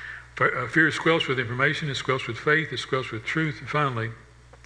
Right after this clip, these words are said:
fear is squelched with the protector. Look at verses twenty-eight and twenty-nine with me again. He says there,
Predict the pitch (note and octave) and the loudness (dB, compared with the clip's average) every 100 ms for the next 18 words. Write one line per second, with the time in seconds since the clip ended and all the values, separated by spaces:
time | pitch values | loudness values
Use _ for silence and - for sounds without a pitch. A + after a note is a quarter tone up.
0 | - - C3 A#2 - C#3+ C3+ C3 - - | -6 2 2 2 0 2 2 -2 -8 -10
1 | - - - - - - - B2 A#2 - | -18 -20 -20 -20 -20 -20 -4 -2 -2 -6
2 | A2 A#2+ - A#2+ - F2+ - - - B2 | -6 -4 0 -2 -4 -14 -16 -20 -16 -8
3 | A2+ A2+ A2+ - - A#2 A2+ G#2+ - A#2 | -4 -2 -2 -4 -4 0 0 -2 -4 -4
4 | A2 A2 G#2+ G2+ G#2+ - - - - - | -2 -2 -2 -6 -12 -20 -20 -20 -20 -10
5 | A2+ G#2+ G#2 A2 A2 - A2+ A#2+ A2+ A2 | -6 -4 -4 -4 -4 -2 -2 2 2 0